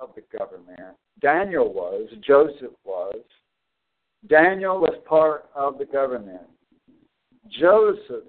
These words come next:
was part of the government. But Daniel started out as being carried away by the soldiers. Daniel started out by being taken as a slave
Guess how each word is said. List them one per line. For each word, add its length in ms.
was 100
part 300
of 60
the 80
government. 500
But 220
Daniel 720
started 420
out 520
as 80
being 400
carried 400
away 560
by 200
the 100
soldiers. 360
Daniel 500
started 360
out 400
by 140
being 340
taken 300
as 320
a 100
slave 520